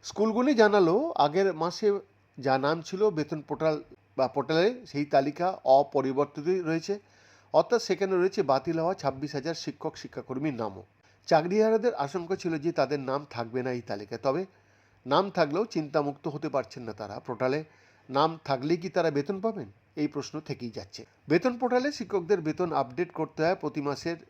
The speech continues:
এক থেকে দশ তারিখের মধ্যে। প্রধান শিক্ষকদের একটা অংশ জানাচ্ছেন, ওই পোর্টালে কোনো শিক্ষকের নাম সংযোজন করা বা বাদ দেওয়ার অধিকার তাদের নেই। কোনো শিক্ষকের যদি আয়কর বা প্রভিডেন্ট ফান্ডে কিছু পরিবর্তন থাকে, সেই পরিবর্তনটুকু তারা লিখতে পারেন।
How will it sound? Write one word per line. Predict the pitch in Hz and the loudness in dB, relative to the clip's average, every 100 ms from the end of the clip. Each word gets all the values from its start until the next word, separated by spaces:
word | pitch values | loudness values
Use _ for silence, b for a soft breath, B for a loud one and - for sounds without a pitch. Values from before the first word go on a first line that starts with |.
| _ - | _ -4
এক | 160 - | -4 -4
থেকে | 160 143 | -8 -4
দশ | 135 135 151 | -4 -2 -4
তারিখের | 143 156 143 | -4 -4 -6
মধ্যে। | 123 175 208 b b b - | -6 -10 -12 b b b -2
প্রধান | 147 214 226 | 2 2 0
শিক্ষকদের | - 170 185 170 175 | -6 -10 -8 -6 -4
একটা | 170 - 165 - | -4 -2 -4 -2
অংশ | 139 139 156 | -4 -4 -4
জানাচ্ছেন, | 139 131 127 151 147 | -4 -4 -4 -4 -2
ওই | 131 | -2
পোর্টালে | 143 139 147 156 | -2 -2 -2 -4
কোনো | 151 135 127 | -4 -6 -4
শিক্ষকের | - 143 160 160 | -6 -6 -6 -6
নাম | 135 139 147 - b b b - | -4 -4 -6 -12 b b b -4
সংযোজন | 151 151 160 175 202 | 0 2 2 2 0
করা | 214 214 | 0 2
বা | 170 | 2
বাদ | 139 135 135 120 | 4 2 -2 -2
দেওয়ার | 143 143 - | -2 -2 -4
অধিকার | 135 175 190 180 - | -4 -2 -2 -2 -2
তাদের | 117 120 | -2 -4
নেই। | 107 101 95 _ b b | -6 -10 -14 _ b b
কোনো | 175 208 | -2 -2
শিক্ষকের | 196 - 190 208 175 | -4 -6 -2 -2 -2
যদি | 185 | 0
আয়কর | 165 139 147 175 | 0 0 -2 -2
বা | 165 | -2
প্রভিডেন্ট | 156 139 147 160 147 | 0 -2 -2 -6 -6
ফান্ডে | 156 156 | -6 -8
কিছু | 143 151 | -10 -8
পরিবর্তন | 143 127 123 147 180 160 | -4 -4 -2 -4 -4 -6
থাকে, | 165 185 | -6 -6
সেই | 147 | -6
পরিবর্তনটুকু | 123 139 127 143 - 156 156 185 | -4 -4 -2 -4 -6 -10 -10 -4
তারা | 143 131 | -2 -2
লিখতে | 117 - 104 | -4 -10 -12
পারেন। | 101 | -14